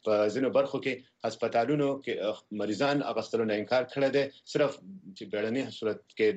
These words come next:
دغه مریضان اخلي. نو دغه شیان د ګور کفن چې کومې ادارې دي، آه، هغوی هم خلکو ته مړي واپس کول شروع کړي دي. هغې وایي چې موږ سره وخت نشته، آه، چې، آه، د دوی مړي ښخ کړو. نو د دې صورت حال په وجه باندې او همدغه شان، آه، مرګونه په پاکستان کې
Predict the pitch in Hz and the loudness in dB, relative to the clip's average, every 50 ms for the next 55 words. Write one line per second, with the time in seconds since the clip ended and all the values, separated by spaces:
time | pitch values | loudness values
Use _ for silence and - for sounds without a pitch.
0 | 104 104 101 107 98 95 98 98 95 92 113 120 - - 135 135 - 139 143 131 | 4 2 4 2 2 0 -2 -4 -4 -4 -4 -4 -2 -2 -2 -2 0 0 -2 -2
1 | - - _ _ - 110 117 110 143 147 147 - - 131 131 131 127 113 110 107 | -2 -6 _ _ -6 -2 0 2 4 4 2 2 0 -2 -2 -2 -2 0 0 2
2 | 107 107 - 107 - 143 139 - 123 - - 131 120 - 110 104 113 110 110 104 | 2 2 0 0 0 0 0 0 -2 -4 -4 -6 -8 -8 -6 -4 -4 -4 -2 0
3 | 104 101 104 127 156 156 110 95 92 92 - _ _ _ _ - 98 104 104 101 | 2 2 2 2 0 0 0 -2 -6 -6 -10 _ _ _ _ -2 2 2 4 4
4 | 104 - - - 117 113 117 143 170 160 147 - 151 147 135 - - 147 143 - | 4 2 0 -2 -4 -4 -2 0 0 0 0 0 -2 -4 -4 -4 -4 -4 -2 -2
5 | 120 110 113 104 113 147 151 143 110 98 92 90 101 - - - 107 104 98 - | -2 -2 0 0 0 2 2 4 4 2 2 0 -4 -8 -4 -4 -4 -4 -4 -6
6 | - 104 101 95 - 107 98 95 107 101 92 101 110 104 120 113 123 135 131 - | -6 -6 -6 -4 -2 -2 0 2 2 2 2 2 -2 -2 -2 0 0 0 0 0
7 | 117 113 120 120 - 113 110 107 110 113 - - 151 170 - - 104 92 90 - | -2 -2 -2 -2 -2 0 2 2 2 2 2 0 0 0 2 2 2 0 0 -2
8 | - _ _ _ - - 104 101 98 98 95 98 - 101 101 101 98 - 71 92 | -8 _ _ _ -2 2 4 4 4 2 0 0 0 0 2 2 0 0 0 2
9 | 101 98 98 98 95 95 95 82 - - - 98 95 - - - 110 98 98 120 | 2 2 2 2 2 0 0 -2 -6 -12 -12 -12 -12 -10 -6 -4 -2 -2 0 0
10 | 117 113 135 139 113 - - 107 - - - 101 98 95 - _ - 110 127 127 | 2 2 2 2 2 0 -2 -4 -6 -4 -4 -6 -6 -6 -8 _ -6 -4 0 2
11 | 151 151 175 165 - 160 147 - - 127 - 135 143 143 - 117 113 117 120 120 | 2 2 2 2 2 2 0 0 0 -2 -2 -2 -2 -2 0 0 0 0 0 0
12 | 117 120 123 139 135 123 120 117 107 123 127 127 - - 120 120 104 - - - | 0 2 2 2 2 2 0 0 -2 -2 -2 -2 -2 -4 -4 -4 -6 -8 -14 -20
13 | - _ - - 101 98 95 98 98 101 107 107 104 120 127 123 120 117 113 - | -20 _ -6 -2 0 0 2 0 0 0 -2 -4 -2 -2 0 2 2 2 0 -2
14 | 98 - 98 95 95 - 101 - - 113 110 107 - | -4 -6 -6 -6 -6 -8 -10 -8 -6 -6 -4 -4 -4